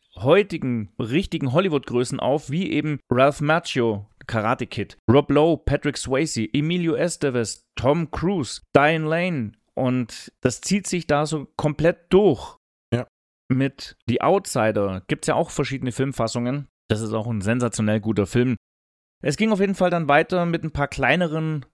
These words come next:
Speaker 1: Filmen, die nicht so viel für Aufruhr sorgten, bis es dann nämlich b -b -bum, neunzehnhundertzweiundneunzig Singles gemeinsam einsam.
Speaker 2: Auch super, ja.
Speaker 1: Dann kam Mister Wonderful, et cetera, et cetera und mit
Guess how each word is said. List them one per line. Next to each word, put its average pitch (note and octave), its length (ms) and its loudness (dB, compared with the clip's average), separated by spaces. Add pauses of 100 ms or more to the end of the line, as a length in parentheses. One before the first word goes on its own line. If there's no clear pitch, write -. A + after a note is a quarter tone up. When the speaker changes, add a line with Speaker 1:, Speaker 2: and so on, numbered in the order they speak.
Speaker 1:
Filmen, D#3+ 720 0
die C3 320 -2
nicht C#3 400 -2
so G3 100 -2
viel F3+ 360 0 (200)
für - 240 0
Aufruhr C#3 480 4
sorgten, C3+ 640 -2
bis G3+ 160 6
es G#3 160 -2
dann F3+ 440 0
nämlich E3+ 680 -2
b E3 80 2
-b - 260 -6
-bum, F3+ 360 -2 (120)
neunzehnhundertzweiundneunzig E3 1700 2 (100)
Singles F3 480 0
gemeinsam D#3 640 0
einsam. A2 680 -2 (340)
Speaker 2:
Auch G#2+ 140 -4
super, G#2+ 480 -6
ja. A2 160 -6 (420)
Speaker 1:
Dann A2+ 140 -2
kam A#2 360 0
Mister A#2+ 340 0
Wonderful, F3+ 640 2
et - 160 -4
cetera, E3+ 280 2
et D3+ 120 -2
cetera E3 240 0
und F#3+ 520 -2
mit E3 360 -2